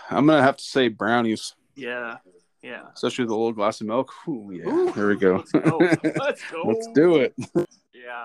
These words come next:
Speaker 2: I love brownies. Uh, I love brownies. I, I prefer them. Um, Rose Arts has these, these brownies cookies, you know? Um,
Speaker 1: Yeah.
Speaker 2: Hot bakes. Oh,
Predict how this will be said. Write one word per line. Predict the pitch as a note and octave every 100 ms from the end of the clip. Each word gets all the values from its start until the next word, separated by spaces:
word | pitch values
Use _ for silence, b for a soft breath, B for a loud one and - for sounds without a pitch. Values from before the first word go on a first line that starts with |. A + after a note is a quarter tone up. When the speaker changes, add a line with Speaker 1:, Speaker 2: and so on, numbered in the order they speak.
| A#2
Speaker 2:
I |
love | A#2+ E3+
brownies. | F3 E3+ F3 E3 D3
Uh, | B2+ A#2+ A#2+ _ _ -
I |
love | B2+ C3+
brownies. | B2+ B2 A#2
I, | A2+ A#2 D3
I | -
prefer | - C3
them. | B2 A#2+ A#2+ _ G2 _ _ _ B2+
Um, | B2 A#2 A#2 _ _ _ _ - _ _ _ - E3
Rose | F3
Arts | D#3+ C#3
has | C#3+ B2+
these, | C3 C3 -
these | C3
brownies | B2 C3 C3+ A#2+
cookies, | D3+ D3 D3+ -
you | D3
know? | D3+ E3+ _ _ _ -
Um, | A#2+ A#2
Speaker 1:
Yeah. | F2+ - _ _ -
Speaker 2:
Hot | B2+ C3+ C3+
bakes. | C#3 B2 - - -
Oh, | C3 C3